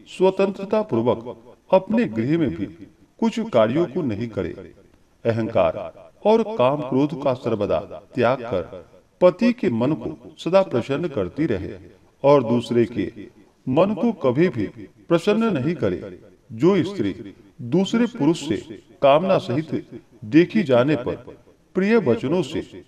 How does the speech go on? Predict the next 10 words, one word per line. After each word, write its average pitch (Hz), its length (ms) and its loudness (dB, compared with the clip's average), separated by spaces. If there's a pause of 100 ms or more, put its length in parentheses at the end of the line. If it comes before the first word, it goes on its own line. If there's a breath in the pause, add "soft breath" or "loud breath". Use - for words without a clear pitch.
प्रलोभन 131 500 2
देने 113 300 2
पर 92 480 -8
अथवा 98 560 -2 (320)
जन 202 280 4
समुदाय 156 580 2
में 175 220 0
स्पर्श 160 420 -4
होने 113 380 -2
पर 85 220 -6